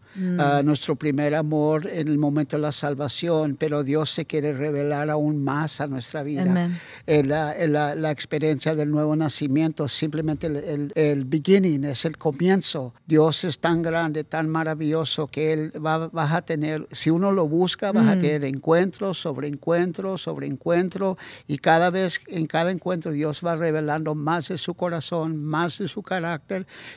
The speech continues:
Speaker 2: y eso le, le ayuda a uno a crecer y madurar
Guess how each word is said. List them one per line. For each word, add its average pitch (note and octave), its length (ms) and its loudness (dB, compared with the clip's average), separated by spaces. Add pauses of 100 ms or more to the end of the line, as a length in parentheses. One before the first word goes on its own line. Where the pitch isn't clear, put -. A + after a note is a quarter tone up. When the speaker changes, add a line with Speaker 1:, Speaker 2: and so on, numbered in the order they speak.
Speaker 2:
y F3+ 140 2
eso F#3+ 220 2
le, F3 440 2
le E3+ 160 2
ayuda F#3 320 2
a F#3 40 4
uno G3+ 360 2
a E3+ 60 -2
crecer F3+ 520 -2
y G3 80 -2
madurar E3+ 720 0